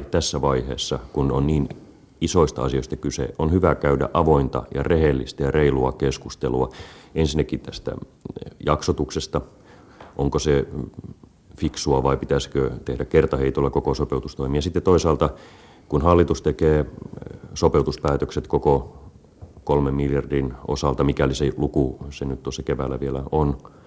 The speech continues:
niin sitten tietysti on reilua ja, ja oikeudenmukaista, että myös oppositiopuolueet tekevät vastaavan oman harjoituksensa, etteivät jätä sitten veran alle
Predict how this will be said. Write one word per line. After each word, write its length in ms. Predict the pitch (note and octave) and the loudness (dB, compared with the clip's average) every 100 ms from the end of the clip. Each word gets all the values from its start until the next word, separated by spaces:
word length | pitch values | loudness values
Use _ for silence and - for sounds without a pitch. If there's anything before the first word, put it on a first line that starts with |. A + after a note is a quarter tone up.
| - - - - | -20 -20 -20 -12
niin 300 | D2 C#2+ C#2+ C#2 | 0 2 2 0
sitten 240 | C#2+ C#2+ | -2 0
tietysti 280 | D2 C#2 D2 | 2 2 2
on 260 | C#2+ C#2+ - | 2 2 -2
reilua 480 | - E2 D2+ C#2+ C#2+ | 4 6 6 6 4
ja, 200 | C#2+ C#2 B1+ - - - - - - D2 - - - | 4 2 -2 -10 -12 -12 -12 -14 -16 -20 -20 -20 -14
ja 180 | D#2 C#2 | -8 -2
oikeudenmukaista, 800 | B1 E2 D#2+ C#2+ C2+ - C#2+ - | 4 6 6 4 0 -4 -8 -8
että 160 | C2+ D2 | -6 -2
myös 180 | D2+ D#2 | 0 2
oppositiopuolueet 840 | D2 D2+ - B1+ - B1 B1 - | 2 0 0 -4 -2 -2 -4 -6
tekevät 420 | - B1+ B1 - C2+ | -6 -4 -4 -8 -2
vastaavan 460 | C2+ - C2 C2+ C2+ | -2 -2 -2 -2 0
oman 240 | C#2 B1+ | 0 2
harjoituksensa, 600 | C#2 C2+ A#1+ - - C2 | 2 2 -2 -6 -4 -4
etteivät 420 | C2 - C2 C2 | -2 -2 -2 0
jätä 240 | C#2 C2 C2+ | -2 -2 -6
sitten 420 | C2+ - C2+ C2 C#2+ | -6 -6 -4 -4 0
veran 320 | D2+ C#2+ C2 | 4 4 2
alle 280 | B1+ B1 B1+ | 0 -2 -4